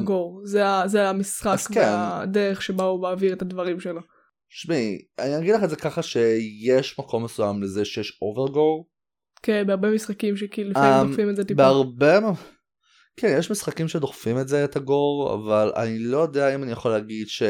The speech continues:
Speaker 2: שזה הגיע למצב כמו לראות סרטי המסור, ששם
Speaker 1: או.
Speaker 2: אני מרגיש את האוברגור. שם אני מרגיש את האוברגור, לדוגמה, אוקיי? כאילו, דמות שמתה סתם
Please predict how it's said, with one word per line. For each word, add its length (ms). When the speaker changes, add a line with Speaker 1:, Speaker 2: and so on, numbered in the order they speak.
Speaker 2:
שזה 320
הגיע 360
למצב 460
כמו 140
לראות 360
סרטי 340
המסור, 640
ששם 280
Speaker 1:
או. 240
Speaker 2:
אני 20
מרגיש 200
את 0
האוברגור. 680
שם 300
אני 80
מרגיש 360
את 40
האוברגור, 760
לדוגמה, 420
אוקיי? 560
כאילו, 500
דמות 420
שמתה 440
סתם 400